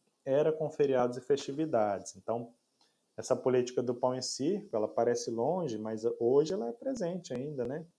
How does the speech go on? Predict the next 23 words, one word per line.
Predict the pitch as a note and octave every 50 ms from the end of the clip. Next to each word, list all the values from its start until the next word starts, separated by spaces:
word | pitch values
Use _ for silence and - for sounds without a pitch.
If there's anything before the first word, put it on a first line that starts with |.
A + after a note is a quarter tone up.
| _ _ _ _ _ _ _ _ _ _
Essa | _ - A2+
coisa | A2 - B2 B2 A#2 B2 A#2
de, | A2+ A2 A2+ A#2 A#2+ A#2 A#2 A2+ A2 G#2+ G#2+ G#2 G2+ G2+ G2+ G2 F#2 - _ _ _ _ _ _ _ _ _ _ _ _ _ _ _ _ -
é, | G#2+ G#2+ G#2 G#2 G2+ G2 G2 G2 F#2+ F#2+ F#2+ F#2 F#2 F#2 - - - _ -
celebrar | - - B2+ A#2+ A#2 A#2 A2+ A#2 A2 A#2 B2 B2 B2
toda | C3+ A#2 A#2 A#2 G#2+
hora, | G2 G2+ A2+ A2+ G#2+
sem | A2 - A#2 A2
motivo, | A2 A2 G#2+ _ _ - - - G2+ A2 B2 B2 A2 G#2
às | G#2 G2 F#2+
vezes, | - - F#2+ F#2+ A2 A#2+ B2+ B2 A2 G2 G2 -
né? | - A2+ B2+ D3+ D3+ _ _ _ _ _ _ _ _ _ _ _ _ _ _ _ _ _ _ -
Isso | G#2+ G#2 - A2 -
pode | - A2+ B2+ - -
ser | - C#3 B2
também | - B2 A#2+ A#2+ A#2+
um | A#2+ A#2+
pão | - C3 B2+
e | C3 B2+
circo | - - B2 - - C3
hoje | B2 C3 D3
em | D3+ C3
dia. | G#2+ G#2 G2 G2